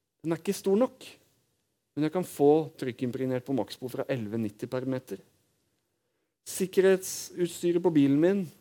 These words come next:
det har ikke nok bokstaver til å ta godt nok vare på de tre barna mine. Så jeg må kjøpe meg en ny bil. Eh, huden på låra mine, eh, den er, er mer til kona mi, er ikke glatt nok. Eh,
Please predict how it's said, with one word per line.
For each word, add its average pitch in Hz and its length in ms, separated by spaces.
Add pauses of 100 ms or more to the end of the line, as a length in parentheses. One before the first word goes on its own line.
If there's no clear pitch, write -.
(720)
det 139 120
har 139 100
ikke 156 100
nok 123 400
bokstaver 131 720 (340)
til 120 160
å 113 60
ta 127 100
godt 110 300
nok 117 180
vare 98 240
på 107 80
de 104 140
tre 98 180
barna 98 320
mine. 101 220 (260)
Så - 140
jeg 110 80
må 110 80
kjøpe 110 240
meg 104 80
en 107 80
ny - 80
bil. 160 180 (880)
Eh, 120 160 (140)
huden 156 320
på 175 100
låra 135 320
mine, 147 160
eh, 131 160 (240)
den 120 140
er, 113 260
er 107 160
mer 104 80
til 107 80
kona 110 240
mi, 135 80
er - 240
ikke 123 300
glatt 127 260
nok. 202 220 (800)
Eh, 123 680